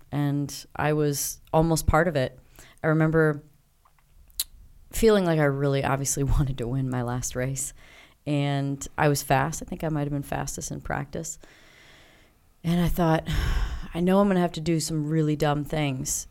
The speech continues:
if I'm going to win, because there's just a lot of dumb stuff going on out there right now." There were a lot of drivers that just weren't really super respectful of each other and weren't as familiar with oval racing 'cause it was an oval,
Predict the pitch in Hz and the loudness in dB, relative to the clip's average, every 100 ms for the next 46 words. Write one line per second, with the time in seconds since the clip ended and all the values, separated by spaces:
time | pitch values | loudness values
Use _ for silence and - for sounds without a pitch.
0 | - 147 143 139 135 139 135 131 135 175 | -6 -2 0 2 2 0 0 -2 -2 0
1 | 151 135 - - 139 135 139 - 143 135 | 0 -4 -8 -2 -2 0 -6 -6 -6 -2
2 | 135 131 131 135 135 - 156 - 131 127 | 0 0 0 -2 -2 -4 -6 -4 -4 -4
3 | 127 127 123 131 123 120 - 127 127 147 | -4 -4 -4 -2 0 0 -2 -4 -2 0
4 | 147 147 143 139 131 135 131 - 147 135 | 2 2 0 2 2 2 -4 -4 -4 -4
5 | - - - - 160 165 151 160 151 147 | -6 -18 -20 -8 2 2 4 2 2 2
6 | - 160 147 143 143 - 135 - - 139 | 0 0 0 0 -2 0 -2 -2 -2 0
7 | 139 - 135 131 131 - - _ - 131 | 2 2 2 2 0 -10 -20 _ -6 0
8 | 131 165 214 - _ - - - - - | 0 0 -4 -14 _ -20 -20 -20 -20 -20
9 | - 143 143 139 135 135 - - 143 160 | -6 -2 0 0 0 -2 -6 -10 0 4
10 | 151 151 147 - 151 143 139 135 135 - | 4 2 0 2 2 2 0 0 -2 -2
11 | 139 143 131 131 151 151 139 - 127 131 | 0 0 0 0 -2 -2 -4 -4 -6 -4
12 | 123 131 156 165 | -4 -2 -4 -4